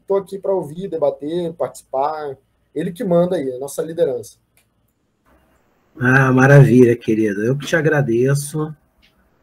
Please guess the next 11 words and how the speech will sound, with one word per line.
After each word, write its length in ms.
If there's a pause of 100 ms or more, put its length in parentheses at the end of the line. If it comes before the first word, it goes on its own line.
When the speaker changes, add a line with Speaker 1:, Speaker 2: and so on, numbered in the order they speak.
(160)
Speaker 2:
É, 840 (100)
eu 140
gostaria, 560 (240)
antes 260
de 60
eu 80
falar, 680 (920)
perguntar 600
pra 300
nossa 300
convidada, 840